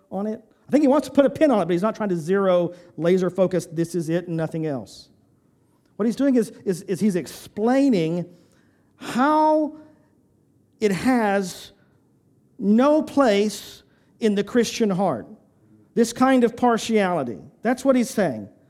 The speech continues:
And he's using money and wealth and poverty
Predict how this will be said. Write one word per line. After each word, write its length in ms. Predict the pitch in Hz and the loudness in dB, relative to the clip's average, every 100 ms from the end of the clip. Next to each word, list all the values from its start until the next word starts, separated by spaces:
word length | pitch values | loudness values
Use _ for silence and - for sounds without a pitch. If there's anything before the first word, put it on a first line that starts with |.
| _ _ _ _ _ | _ _ _ _ _
And 80 | 180 | -4
he's 180 | 196 180 | -2 2
using 480 | 254 240 262 220 - | 2 4 2 2 -2
money 460 | 180 214 269 269 269 | 0 2 4 2 2
and 240 | 202 190 | 0 0
wealth 480 | 202 269 240 247 - - _ | 2 2 2 0 -4 -20 _
and 280 | 170 170 170 | -8 -8 -8
poverty 800 | - 262 277 254 226 190 214 220 | -4 0 2 2 2 2 0 -4